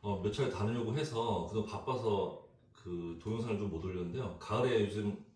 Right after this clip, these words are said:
공 많이 치시잖아요. 근데 많은 분들이 회사 동료들도 그렇고 친구들도 그렇고 이제 드라이버 때문에 하도 고민을 많이 <laughs> 하고 해서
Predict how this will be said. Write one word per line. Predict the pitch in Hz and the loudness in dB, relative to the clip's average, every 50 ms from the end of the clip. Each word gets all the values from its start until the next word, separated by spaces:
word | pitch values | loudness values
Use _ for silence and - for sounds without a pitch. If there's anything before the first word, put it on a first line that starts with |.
| - _ _ _ - - - - | -20 _ _ _ -20 -20 -10 -2
공 | - 127 127 | 2 2 4
많이 | 107 95 98 104 | 4 4 4 2
치시잖아요. | - - - 147 - - 107 90 90 104 107 95 78 76 76 - | 2 0 -6 -6 -4 -2 -2 -2 0 0 -2 -2 -2 -4 -6 -4
근데 | 101 101 101 - - - - - - - - - - - - - - - - - | 0 0 0 0 0 -4 -10 -16 -20 -20 -20 -20 -20 -20 -20 -20 -20 -20 -12 -6
많은 | - 101 - 135 170 175 160 127 | -2 2 6 8 8 10 8 8
분들이 | 117 107 104 104 107 113 107 92 87 87 - 139 | 6 4 2 4 4 4 4 2 2 0 -2 -2
회사 | 147 - 175 165 139 127 107 - | -4 0 4 4 6 6 4 4
동료들도 | - 113 113 123 131 120 113 110 107 110 101 | 2 2 2 4 4 2 2 2 0 2 2
그렇고 | 95 92 - - 101 | 2 0 -2 -4 -6
친구들도 | - - - 190 185 180 147 123 101 | -6 -2 -2 -2 -2 -2 -2 -4 -4
그렇고 | 92 87 82 78 - - - 98 85 82 85 | -2 -4 -4 -6 -6 -6 -4 -2 -2 -2 -4
이제 | 85 85 - | -6 -8 -2
드라이버 | - 110 113 135 156 170 - 139 - | 2 6 8 10 10 10 10 8 6
때문에 | - 113 101 92 87 85 85 90 90 80 76 76 - - - - - - - - - - - - - | 6 4 4 4 2 0 0 0 0 0 -2 -4 -6 -10 -18 -20 -20 -20 -20 -20 -20 -20 -20 -20 -20
하도 | - - - - 180 156 143 123 | -18 -16 -10 -6 -4 -2 -2 0
고민을 | - 113 113 120 127 120 120 107 | 2 2 4 6 6 6 6 4
많이 | 90 87 90 104 - | 2 2 4 4 4
<laughs> | |
하고 | - - 101 95 92 87 87 90 | 4 2 0 0 0 0 0 2
해서 | 143 147 - 123 107 107 110 98 85 76 76 73 - | 2 2 2 4 4 4 4 2 0 -2 -4 -6 -10